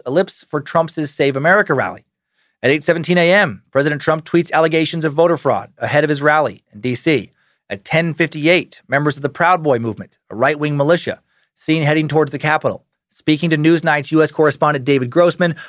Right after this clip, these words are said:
one member of the group says, "We're taking our country back." At eleven fifty, near the White House, Donald Trump Junior films the president and his inner circle backstage before his dad's speech.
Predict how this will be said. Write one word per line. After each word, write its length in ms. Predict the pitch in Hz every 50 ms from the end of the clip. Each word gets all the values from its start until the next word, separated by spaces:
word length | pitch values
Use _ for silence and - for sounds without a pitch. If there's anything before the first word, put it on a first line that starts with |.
| - _
one 240 | - 120 143 185 214
member 260 | 208 208 202 185 190
of 60 | 190 180
the 80 | 165
group 240 | 143 143 170 170 147
says, 340 | - 196 170 170 170 156 -
"We're 140 | - 139 131
taking 320 | - - 170 170 - 175
our 80 | 165 156
country 320 | - 180 180 170 - 147
back." 380 | 120 113 95 85 - _ _ _ _ _ _ _ _ _ _ _ _ _ -
At 100 | 131 139
eleven 300 | 139 147 147 147 151 143
fifty, 360 | 147 - 196 208 196 - 151
near 140 | 120 120 131
the 100 | 131 143
White 220 | 151 156 180 170
House, 240 | 160 151 120 110 -
Donald 320 | - - 143 156 165 160
Trump 240 | - - 165 151 143
Junior 380 | 127 - 151 151 151 147 147 135
films 340 | - - 165 180 190 190 185
the 60 | 175
president 440 | - - 160 151 139 147 151 147 -
and 80 | 127 120
his 120 | 117 120
inner 220 | - - 170 -
circle 280 | - - 165 156 - 151
backstage 640 | 131 147 143 143 151 - - - 147 139 143 139
before 280 | 131 123 120 - 139 143
his 80 | 147 131
dad's 280 | 135 131 131 131 123
speech. 380 | - - 123 117 110 - -